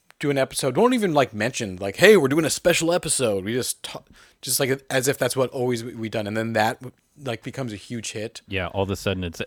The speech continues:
Speaker 2: Elliot's, uh, this week on the Trash Heap. Elliot's telling you how to make, uh, the pate for a perfect banh mi sandwich.
Speaker 1: And then, yeah, and then that's, that's just our life now.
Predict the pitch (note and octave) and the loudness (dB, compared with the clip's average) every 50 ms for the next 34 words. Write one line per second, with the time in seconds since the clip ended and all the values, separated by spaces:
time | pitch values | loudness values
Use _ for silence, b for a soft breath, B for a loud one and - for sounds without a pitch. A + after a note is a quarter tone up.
0 | - - A2+ D3+ F#3 A#2 G2+ F#2+ F2+ - - - - G#2+ G2+ G2+ G2+ G#2 B2 C#3+ | -6 -4 -2 -2 0 0 0 -2 -4 -6 -12 -10 -6 -4 -4 -4 -4 -4 -4 -4
1 | - - A2+ G#2 F#2+ F2+ - G2+ F#2+ F#2 F2+ E2 - - F2 F2 F2+ - - A2+ | -4 -4 -4 -4 -4 -2 -4 -4 -4 -4 -6 -6 -6 -6 -4 -4 -6 -4 -2 -2
2 | A2 A2 - - A#2+ B2+ B2 A#2+ A#2 G#2+ G2+ - - A2+ G#2+ G#2+ G#2+ G#2+ G#2+ G#2 | -2 -2 -2 -4 -4 -2 0 0 -2 -2 -6 -6 -6 -4 -4 -2 -2 -4 -4 -4
3 | G2+ A2 G#2+ G#2+ G#2 G2 G2+ G#2 - - G#2 G2+ G2 G2 F#2 F2+ - - G#2+ G2+ | -2 -2 -2 -2 -4 -4 -6 -6 -4 -4 -2 -2 -2 -4 -4 -4 -2 -2 -2 -4
4 | - - B2 C#3 A#2 E2+ - - F2+ F2 F2 E2 E2 - - A2 A2+ - F#2 E2+ | -4 -2 -2 -2 -2 -4 -4 -4 -4 -4 -4 -4 -4 -2 -2 -2 -2 -2 -4 -4
5 | - E2+ E2+ F2 F#2 G2 G2+ G2+ G#2+ A2 A2 - - G2 F#2+ F2 E2 D#2+ D#2+ D#2+ | -4 -4 -4 -4 -2 -2 -2 0 0 0 -2 -2 -2 -4 -4 -4 -6 -8 -10 -12
6 | - - - b b b b b b b b b b b b b - - B2+ B2 | -12 -16 -18 b b b b b b b b b b b b b -14 -10 -6 -4
7 | A#2+ B2+ B2+ B2 A#2+ C3 C3+ A#2 G#2 G#2+ A2 A2+ A#2 A2+ A2+ - - - - A#2+ | -2 -2 0 0 0 2 2 2 2 2 2 2 2 2 2 0 -4 -2 0 0
8 | A#2+ - - B2+ A#2 - - B2 A2+ G#2+ G2+ G#2+ D3 - - A2 F2+ E2+ E2+ F2+ | 0 0 -2 -4 0 2 4 6 6 6 6 4 4 2 -4 -6 -6 -6 -8 -12